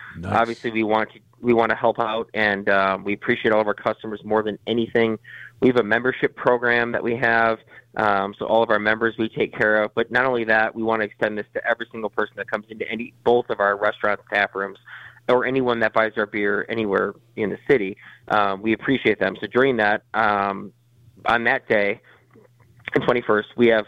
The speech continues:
Speaker 2: um, a full pint or a, a flight. You get one raffle ticket, uh, if you buy them at, on that day at either tap room.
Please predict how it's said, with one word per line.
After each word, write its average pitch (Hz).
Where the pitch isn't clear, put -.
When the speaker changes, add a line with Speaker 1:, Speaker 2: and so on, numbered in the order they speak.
Speaker 2:
um, 104
a -
full 147
pint 127
or 113
a, 104
a 117
flight. 104
You 117
get 127
one 120
raffle 117
ticket, -
uh, 104
if 95
you 123
buy 117
them 107
at, 104
on 120
that 120
day 104
at 98
either 127
tap 117
room. 101